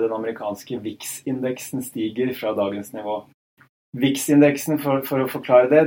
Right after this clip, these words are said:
det er jo en sånn ut-, usikkerhets- eller fryktmåler for amerikanske aksjer som har vært på veldig, veldig lave nivåer, og jeg tror den er i ferd med å stige.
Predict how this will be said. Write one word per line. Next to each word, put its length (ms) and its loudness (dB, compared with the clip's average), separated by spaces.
det 100 2
er 220 2
jo 80 0
en 80 -6
sånn 260 -4
ut-, 320 -10
usikkerhets- 880 -2
eller 160 -2
fryktmåler 1040 4
for 140 4
amerikanske 500 0
aksjer 400 -4
som 80 0
har 140 2
vært 180 -2
på 240 -6
veldig, 380 2
veldig 180 2
lave 300 2
nivåer, 320 2
og 80 0
jeg 100 -6
tror 240 -2
den 160 -4
er 80 -6
i 80 -12
ferd 220 -6
med 80 -14
å 20 -20
stige. 300 -12